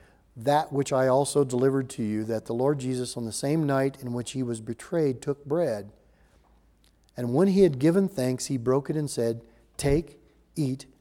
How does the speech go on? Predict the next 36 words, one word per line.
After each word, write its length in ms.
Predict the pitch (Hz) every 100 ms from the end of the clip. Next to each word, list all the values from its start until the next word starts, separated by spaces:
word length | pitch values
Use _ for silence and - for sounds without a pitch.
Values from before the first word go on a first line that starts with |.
| _ _
this 220 | 139 147
is 120 | 170 151
my 180 | 165
body 360 | 151 127 120 123
which 200 | 120 117
is 120 | 113
broken 380 | 113 123 131 123
for 160 | - 127
you. 380 | 131 120 117 - - - _ _
Do 240 | 120 160 180
this 280 | 160 156 143
in 140 | 139
remembrance 580 | 139 131 117 113 117 -
of 120 | 139
me.' 440 | 156 147 104 98 - _ _ _ _ _ _ _ _ _ _ -
In 100 | 139
the 60 |
same 340 | 120 175 175 160
manner 300 | 170 165 147
he 100 | 147
also 280 | 143 147 160
took 280 | - 165
the 80 | -
cup 340 | - 143 123 143
after 300 | 131 - -
supper, 400 | - 127 127 131
saying, 500 | - 143 131 131 127 - _ _ _ _ _
'This 200 | 170 170
cup 340 | - 190 180
is 180 | 151 139
the 100 | 135
new 180 | 139 170
covenant 440 | 170 185 165 139
in 160 | 135 131
my 180 | 135 135
blood. 480 | 123 151 139 127